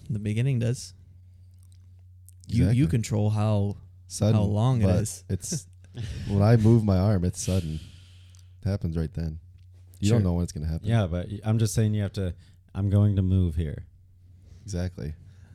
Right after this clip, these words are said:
Speaker 2: Otherwise, it's all sudden movements.
Speaker 1: Anyway, <laughs> uh, that's coming up on the show. Plus, uh, what else we've been watching.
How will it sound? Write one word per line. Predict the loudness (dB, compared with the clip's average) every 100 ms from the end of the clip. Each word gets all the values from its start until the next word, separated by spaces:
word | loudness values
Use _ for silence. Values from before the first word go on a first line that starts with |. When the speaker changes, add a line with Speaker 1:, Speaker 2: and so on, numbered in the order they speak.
| -2
Speaker 2:
Otherwise, | 2 4 2 0 -2 -6
it's | -10 -6
all | -4 -2
sudden | -4 -8 -10 -10
movements. | -10 -10 -12 -12 -16 -20 -20 -20 -20 -20 -20 -20 -20 -20 -6
Speaker 1:
Anyway, | 0 2 2 0 -2 -2 -4 -6 -10
<laughs> | -8 -4
uh, | -2 0 -2
that's | -2 -4 -6 -10
coming | -8 -8 -4 -2
up | -4 -4
on | -4
the | -4
show. | -4 -6 -6 -8 -12 -20 -20 -20 -20 -20 -6
Plus, | -2 -2 -4 -8 -4
uh, | -2 0 0
what | 0 0
else | -2 -2
we've | -2 -2
been | -2 -4
watching. | -4 -4 -4 -6